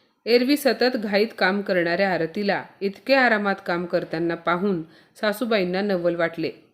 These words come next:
त्या म्हणाल्या, "आज काय विशेष सूनबाई, एकदम गुणगुणत काम करते आहेस?" आरती म्हणाली, "आई, रियाताई येणार आहेत ना, म्हणून मी ना आज त्यांच्या आवडीचा स्वयंपाक करते आहे."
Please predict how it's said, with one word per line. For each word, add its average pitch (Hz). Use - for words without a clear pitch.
त्या 170
म्हणाल्या, 170
"आज 202
काय 240
विशेष 233
सूनबाई, 214
एकदम 190
गुणगुणत 214
काम 220
करते 208
आहेस?" 202
आरती 165
म्हणाली, 180
"आई, 196
रियाताई 214
येणार 214
आहेत 214
ना, 233
म्हणून 220
मी 220
ना 208
आज 196
त्यांच्या 196
आवडीचा 185
स्वयंपाक 190
करते 175
आहे." 160